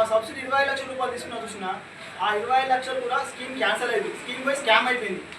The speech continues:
ఆ స్కామ్‌ని బ్యాంక్ వాళ్ళు కానీ, మన రెవెన్యూ డిపార్ట్‌మెంట్ వాళ్ళు, వెటర్నరీ డిపార్ట్‌మెంట్ వాళ్ళు, already అన్ని డిపార్ట్‌మెంట్లు కలిసి ఆ స్కీమ్‌ని మొత్తం క్యాన్సిల్ చేసి, ఆ డబ్బులు ఏవేవి ఉన్నాయో అవన్నీ రికవర్ చేసి, అతని పైన తగు చర్యలు చట్ట ప్రకారంగానే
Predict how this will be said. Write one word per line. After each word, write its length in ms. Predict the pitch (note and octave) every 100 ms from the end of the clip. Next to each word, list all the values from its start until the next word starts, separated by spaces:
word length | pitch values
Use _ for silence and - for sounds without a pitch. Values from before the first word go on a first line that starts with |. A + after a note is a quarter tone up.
| -
ఆ 60 | -
స్కామ్‌ని 500 | - A3 B3 C4 C#4+ D#4 - - - -
బ్యాంక్ 280 | - C4 B3+
వాళ్ళు 220 | C4 B3
కానీ, 240 | B3 B3 C4+ - - G#3
మన 120 | G3+ G#3
రెవెన్యూ 220 | A#3 B3+
డిపార్ట్‌మెంట్ 400 | B3 A#3+ B3 A#3+ A#3+
వాళ్ళు, 140 | A#3+
వెటర్నరీ 260 | A3 A#3+ B3
డిపార్ట్‌మెంట్ 320 | A#3+ A#3+ A3
వాళ్ళు, 140 | F#3+ - - - A3+
already 300 | B3 B3+ G#3+
అన్ని 120 | B3+ C4
డిపార్ట్‌మెంట్లు 400 | C4 C4+ C4 A3
కలిసి 240 | A3 A3 B3 - - - -
ఆ 60 | G3
స్కీమ్‌ని 320 | A#3+ C4 C#4 B3
మొత్తం 180 | A#3+ -
క్యాన్సిల్ 360 | G#3+ A3 B3+ A#3+
చేసి, 180 | A3 - - - - -
ఆ 80 | - G#3
డబ్బులు 280 | A3 G#3+ C4
ఏవేవి 280 | C4+ C#4
ఉన్నాయో 260 | B3 A3 G#3+ - -
అవన్నీ 240 | - A3+ B3 -
రికవర్ 340 | C4+ C4+ - A3+
చేసి, 220 | A3 - - - - -
అతని 240 | C4+ C4+
పైన 160 | C4+ C4+ C#4
తగు 180 | A3+ A#3+ -
చర్యలు 280 | A#3+ B3 G#3+ G3+
చట్ట 140 | A3 - C#4
ప్రకారంగానే 540 | C4+ B3+ A3 F#3+ D#3+